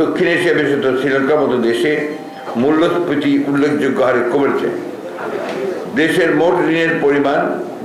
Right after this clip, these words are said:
বিশ লাখ কোটি টাকা অতিক্রম করেছে। প্রজেকশন দেখতে পাচ্ছেন আপনারা, পরে এটার অবশ্য কপিও পেয়ে যাবেন। ব্যাংকিং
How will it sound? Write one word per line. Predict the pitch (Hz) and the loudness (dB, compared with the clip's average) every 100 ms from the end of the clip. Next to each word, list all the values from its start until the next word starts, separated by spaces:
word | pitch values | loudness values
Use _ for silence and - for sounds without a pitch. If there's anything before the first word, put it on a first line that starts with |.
| 107 | 0
বিশ | 165 143 - | 0 0 0
লাখ | 143 139 - | 0 2 0
কোটি | 131 127 131 | 0 0 0
টাকা | 120 117 110 - - | 0 2 0 0 0
অতিক্রম | 135 135 131 113 | 0 0 0 0
করেছে। | 107 95 - - - - - - | 0 0 -2 -4 -6 -12 -14 -6
প্রজেকশন | 110 120 120 120 - 349 349 - - - - - - - - - - - - - - - - 117 - - - - - - - - | 0 2 2 0 -4 -8 -12 -16 -18 -18 -18 -20 -18 -16 -16 -16 -16 -14 -14 -14 -16 -16 -12 -10 -10 -12 -14 -14 -16 -12 -10 -6
দেখতে | 120 135 131 | -4 0 0
পাচ্ছেন | - 90 - - - - - - - - 208 214 214 - 220 208 - - - - - - 196 202 202 - - - - - - - - 113 | 0 -2 -6 -10 -12 -16 -18 -18 -18 -18 -14 -12 -12 -10 -10 -10 -14 -16 -16 -16 -14 -10 -10 -8 -8 -8 -8 -12 -12 -14 -14 -16 -6 -2
আপনারা, | 135 147 147 | 0 0 2
পরে | 135 135 131 | 2 4 4
এটার | 131 123 | 2 2
অবশ্য | 127 120 | 0 0
কপিও | 127 139 135 123 | 0 2 2 2
পেয়ে | 117 107 | 2 2
যাবেন। | 98 113 87 90 - - - 175 - 170 - - - - - - - - - - - 139 120 | 2 0 -4 -8 -14 -14 -12 -12 -10 -12 -14 -16 -12 -12 -12 -16 -16 -14 -12 -10 -6 -2 0
ব্যাংকিং | 143 160 208 | 2 2 2